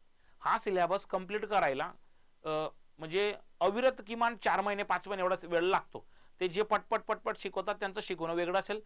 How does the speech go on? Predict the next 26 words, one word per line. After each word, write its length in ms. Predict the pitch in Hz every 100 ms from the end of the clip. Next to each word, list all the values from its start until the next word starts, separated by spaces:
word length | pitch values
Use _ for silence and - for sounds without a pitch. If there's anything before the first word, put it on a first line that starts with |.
| - - -
माझं 240 | 165 185 226
शिकवणं 360 | 202 180 180
आणि 100 | 190
सरांचं, 360 | 185 180 165 180
कदम 280 | 180 180 196
सरांचं, 320 | 180 156 156
कोलते 240 | 165 170
सरांचं 180 | 175 165
शिकवणं 320 | 165 151 151
वेगळं 220 | 170 160 156
आहे. 140 | - - - - _ _ _ _ _ _ _ -
त्यासाठी 340 | 180 190 180
आपण 220 | 190 202
काय 200 | 190 180
केलंय, 260 | 170 180 226 - - - - -
तुम्ही 200 | 196 233
ज्या 180 | 220 240
सेकंदाला 500 | 240 196 208 202 220
ही 140 | 185
बॅच 260 | 190 190 -
खरेदी 240 | 165 151
केली, 260 | 151 151 139 - - - - - -
त्या 200 | 175 262
सेकंदाला 680 | 208 180 151 139 131 156 -
आपल्यासाठी 600 | 139 135 180 202 165 147
आम्ही 360 | 170 160 156 208